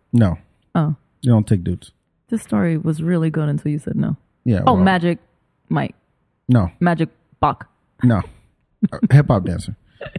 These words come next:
Speaker 1: So we did a show in Dallas. And in Dallas, I don't know if it's still there, maybe. There's like
Speaker 2: Dallas
Speaker 1: a,
Speaker 2: is still there, yes.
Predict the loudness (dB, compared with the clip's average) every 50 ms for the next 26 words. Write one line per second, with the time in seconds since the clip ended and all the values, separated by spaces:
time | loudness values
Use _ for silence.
0 | -18 -16 -4 0 2 4 4 4 4 4 4 2 2 2 0 0 0 0 2 2
1 | 4 4 2 0 0 -4 -8 _ _ _ _ _ _ _ _ _ _ _ _ _
2 | _ 4 4 6 6 6 4 4 2 2 0 -2 -6 -8 -4 2 4 4 6 6
3 | 4 4 4 2 2 2 2 2 0 0 0 2 2 4 4 4 2 0 -2 -6
4 | -10 -6 -4 -2 0 2 2 2 2 2 0 0 0 2 2 4 4 2 2 2
5 | 2 2 2 4 4 4 4 4 2 2 0 -2 -2 -2 -2 -2 -2 -2 -4 -6
6 | -6 -6 -6 -10